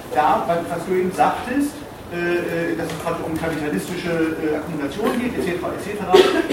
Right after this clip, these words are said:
Der, der Punkt war aber, dass du sagtest, dass die, äh, ähm, Erdöl exportierenden Staaten keine andere Einkommensquelle haben, außer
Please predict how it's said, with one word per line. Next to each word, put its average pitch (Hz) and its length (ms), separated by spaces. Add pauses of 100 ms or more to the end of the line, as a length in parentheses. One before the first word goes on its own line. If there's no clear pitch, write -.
(140)
Der, 160 320
der 147 80
Punkt 147 360
war 160 300
aber, 139 420 (160)
dass - 180
du 151 80
sagtest, 151 520
dass 160 200
die, 143 300 (540)
äh, 151 80
ähm, 139 720
Erdöl 220 480
exportierenden 170 880
Staaten 170 640
keine 185 320
andere 180 400
Einkommensquelle 180 720
haben, 175 540
außer 175 480